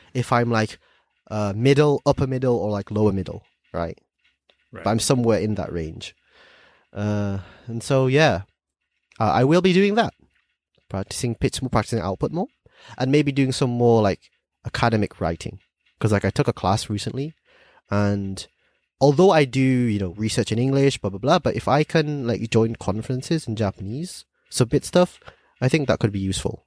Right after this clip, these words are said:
Speaker 1: for my career.
Speaker 2: Right. A lot of good goals to look forward here for the Doth. But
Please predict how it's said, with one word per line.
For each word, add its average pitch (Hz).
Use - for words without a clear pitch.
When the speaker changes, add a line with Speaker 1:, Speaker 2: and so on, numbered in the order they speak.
Speaker 1:
for 92
my 85
career. 87
Speaker 2:
Right. 87
A 104
lot 101
of 98
good 113
goals 113
to 110
look 107
forward 113
here 107
for 110
the 127
Doth. 107
But 110